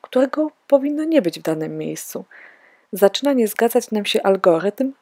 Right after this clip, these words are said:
który sami chcemy napisać, tłumacząc sobie to dzieło. Im dłużej obcujemy z pracą, w pewnym momencie dostrzegamy, że wpatrujemy się we fragment znanej nam rzeczywistości. Zastosowane kropki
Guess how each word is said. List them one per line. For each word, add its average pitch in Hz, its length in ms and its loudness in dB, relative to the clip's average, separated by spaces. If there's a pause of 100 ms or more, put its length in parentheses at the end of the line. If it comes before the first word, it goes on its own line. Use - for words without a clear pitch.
który 196 280 2
sami 254 320 0
chcemy 226 360 0
napisać, 196 540 -4
tłumacząc 196 540 -4
sobie 208 200 -4
to 214 120 -2
dzieło. 165 420 -4 (1160)
Im 240 160 4
dłużej 240 360 2
obcujemy 180 480 0
z - 100 -8
pracą, 226 520 -4 (480)
w - 60 -20
pewnym 240 280 4
momencie 226 360 0
dostrzegamy, 226 720 -2
że 220 100 0
wpatrujemy 226 520 -2
się 226 120 -4
we 208 120 -2
fragment 233 580 -2
znanej 214 340 -2
nam 202 160 -4
rzeczywistości. 185 1000 -8 (920)
Zastosowane 196 640 -2
kropki - 640 -4